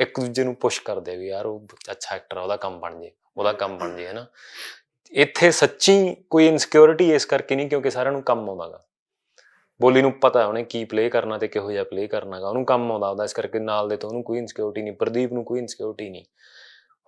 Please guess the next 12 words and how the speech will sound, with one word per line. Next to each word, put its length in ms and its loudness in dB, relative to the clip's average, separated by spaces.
ਇਹ 540 10
ਸ-, 240 -16
ਮੈਨੂੰ 360 4
ਲੱਗਦਾ 280 6
ਵੀ 120 0
ਜਿਹੜੇ 180 2
ਨਵੇਂ 320 0
ਮੇਕਰ 460 -2
ਵੀ 140 -4
ਆ 60 0
ਮੈਂ 140 -6
ਦੇਖਿਆ 460 -8